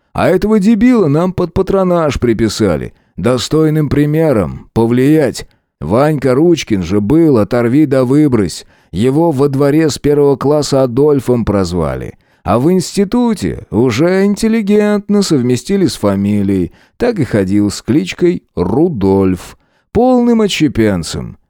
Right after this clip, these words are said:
Но когда мы на духов наткнулись,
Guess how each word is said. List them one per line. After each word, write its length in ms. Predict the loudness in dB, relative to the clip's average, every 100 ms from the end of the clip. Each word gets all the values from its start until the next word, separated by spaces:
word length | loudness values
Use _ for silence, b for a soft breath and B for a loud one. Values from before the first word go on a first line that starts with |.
| _ _
Но 180 | -4 -2
когда 440 | 0 -2 0 0 0
мы 160 | 0
на 160 | 0 0
духов 480 | 0 -2 0 -2 -2
наткнулись, 840 | -4 -2 -2 0 0 -2 -6